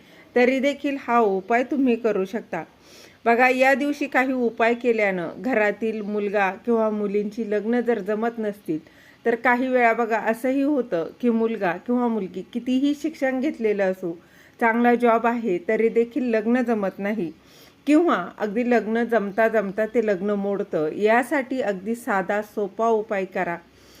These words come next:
बघा, लग्न जमण्यासाठी अत्यंत मदत होते. त्यासाठी तुम्हाला काय करायचं आहे, तर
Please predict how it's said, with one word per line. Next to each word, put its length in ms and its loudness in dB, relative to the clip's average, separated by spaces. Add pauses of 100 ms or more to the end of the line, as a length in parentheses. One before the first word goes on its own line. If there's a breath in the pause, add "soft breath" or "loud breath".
(140)
बघा, 300 2
लग्न 380 2
जमण्यासाठी 720 -2 (100)
अत्यंत 540 0
मदत 500 2
होते. 420 -2
त्यासाठी 680 0 (440 loud breath)
तुम्हाला 360 4
काय 200 0
करायचं 460 0
आहे, 460 -2 (560 loud breath)
तर 220 8